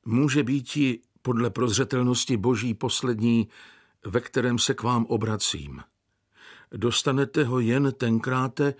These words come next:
nebudu-li mezi živými. Vlast volá.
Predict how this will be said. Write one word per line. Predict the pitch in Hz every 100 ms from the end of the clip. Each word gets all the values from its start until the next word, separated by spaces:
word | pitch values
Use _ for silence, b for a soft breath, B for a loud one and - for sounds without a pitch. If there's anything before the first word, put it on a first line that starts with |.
| b b b -
nebudu-li | 120 123 131 113 120 104
mezi | 98 104 92 107
živými. | 101 90 92 85 71 - _ _ _ _ _ _ _ _ _ -
Vlast | 107 113 - - -
volá. | 82 101 82 78